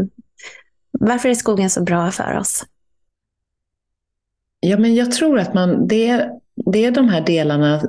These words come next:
Speaker 2: Dels att det finns de konkreta sakerna som gör oss, som är, är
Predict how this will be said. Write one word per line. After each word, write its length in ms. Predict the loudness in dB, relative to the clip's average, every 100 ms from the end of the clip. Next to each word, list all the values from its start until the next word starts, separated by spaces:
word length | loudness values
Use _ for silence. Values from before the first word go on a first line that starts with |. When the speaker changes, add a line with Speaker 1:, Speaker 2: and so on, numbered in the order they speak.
| -2
Speaker 2:
Dels 440 | 0 0 0 -2
att 280 | -4 -6 -8 -6
det 240 | -2 -2
finns 320 | 0 -2 -2 -2
de 100 | -2
konkreta 720 | -2 -2 -2 -2 -2 -4 -6
sakerna 500 | -4 -4 -4 -2 -2
som 260 | 0 0
gör 320 | 2 0 0 0
oss, 340 | -2 -4 -4 -2
som 120 | 0
är, 240 | 0 0 -2
är 560 | -2 -2 -2 0 -2